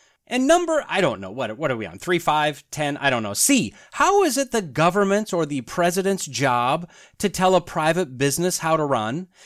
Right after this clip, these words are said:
If we, the consumers, don't like their business model,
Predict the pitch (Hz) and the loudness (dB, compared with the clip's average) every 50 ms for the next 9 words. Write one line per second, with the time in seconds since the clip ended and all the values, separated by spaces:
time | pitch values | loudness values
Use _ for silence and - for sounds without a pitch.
0 | - - 208 214 208 - 202 190 233 285 285 285 277 277 254 233 226 - 226 214 | -10 0 2 2 2 2 -6 -4 -2 0 0 0 0 0 0 -2 -2 -2 0 -2
1 | 196 - - 254 247 220 175 165 170 156 - 208 202 196 156 175 180 185 - - | 0 0 0 -2 -2 0 0 0 -2 0 2 2 2 2 2 0 0 0 2 2
2 | 180 180 156 156 160 156 202 202 190 - 214 196 196 202 220 233 226 | 0 0 2 0 -2 0 0 -2 -2 -2 -2 -2 0 0 0 -2 -2